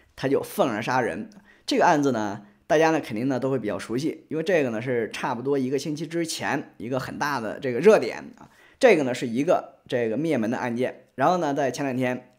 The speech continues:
十月二十四号的晚上，在中国武汉的一个农村又发生了一起灭门案件，是一个村支书的一家五口被杀害。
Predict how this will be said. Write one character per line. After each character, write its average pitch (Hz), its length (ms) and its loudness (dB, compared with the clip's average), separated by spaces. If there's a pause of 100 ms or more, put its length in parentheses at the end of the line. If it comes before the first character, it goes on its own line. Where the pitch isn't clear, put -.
十 - 260 -4
月 156 100 0
二 151 160 0
十 139 120 -2
四 143 220 -4
号 139 120 2
的 127 80 2
晚 76 200 -4
上， - 340 -2 (200)
在 175 140 -2
中 190 240 -4
国 156 140 6
武 - 160 0
汉 226 260 6
的 131 60 0
一 117 100 -2
个 120 80 -2
农 110 160 -4
村 131 260 -2 (280)
又 202 200 6
发 139 220 2
生 139 140 -4
了 127 80 -2
一 117 60 -4
起 - 260 -8
灭 156 200 0
门 101 140 -2
案 120 220 -2
件， 135 300 -2 (140)
是 - 160 -2
一 165 80 0
个 175 160 2
村 190 260 -6
支 185 120 -2
书 196 240 -2
的 185 120 -4
一 175 120 -10
家 160 160 -4
五 139 160 -2
口 - 280 -8
被 117 100 -4
杀 113 180 -2
害。 127 320 -4